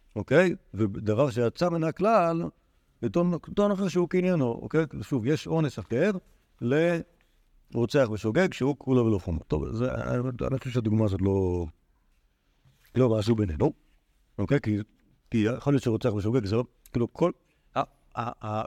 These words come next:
כל האופן שבו הוא יצא מן הכלל, זה זה שהוא דנים אותו בגלות ולא במיתה. ולכן, לכן,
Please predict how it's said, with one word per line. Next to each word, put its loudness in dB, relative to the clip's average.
כל 2
האופן 0
שבו -2
הוא 2
יצא 2
מן 2
הכלל, 2
זה -2
זה 0
שהוא -2
דנים 2
אותו 0
בגלות 0
ולא 2
במיתה. -2
ולכן, 0
לכן, -2